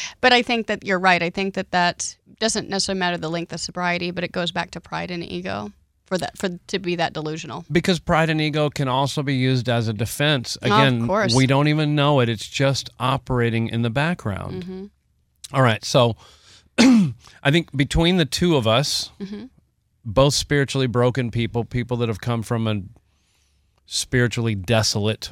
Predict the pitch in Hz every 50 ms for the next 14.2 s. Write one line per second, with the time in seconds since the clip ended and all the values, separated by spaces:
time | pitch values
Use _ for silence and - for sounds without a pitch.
0 | - - _ - - 113 107 107 107 104 - 113 104 110 110 107 104 113 110 107
1 | 107 104 101 104 101 101 107 107 117 120 123 120 107 101 95 92 95 95 107 -
2 | _ _ _ _ _ _ _ _ _ _ _ _ _ _ - 131 135 123 110 117
3 | 143 147 - - - 139 165 185 156 101 - - - - - - _ _ _ -
4 | 180 175 170 175 180 - _ _ - 117 123 135 156 185 180 175 - _ _ _
5 | _ _ _ _ - - - - - 135 - - 131 139 139 143 147 156 156 151
6 | 143 139 131 - 131 139 143 147 135 139 131 131 143 143 139 127 131 135 135 131
7 | 127 117 131 143 143 123 123 117 101 123 - - 143 143 135 127 117 - - 147
8 | 139 131 127 127 113 - 117 123 135 127 127 123 113 - - - - 131 127 127
9 | 117 - 127 123 120 117 110 98 - - 127 123 120 117 117 104 - 117 110 104
10 | - - 113 110 104 98 104 123 123 117 - 120 120 107 - 120 120 110 107 117
11 | 117 104 98 113 117 113 107 98 101 - - _ _ - - - 123 123 123 113
12 | 101 123 117 120 113 107 117 113 107 - - - 123 120 120 113 113 110 92 98
13 | 117 123 113 98 - - - 127 123 123 123 - - 123 113 120 110 - - 131
14 | 123 123 117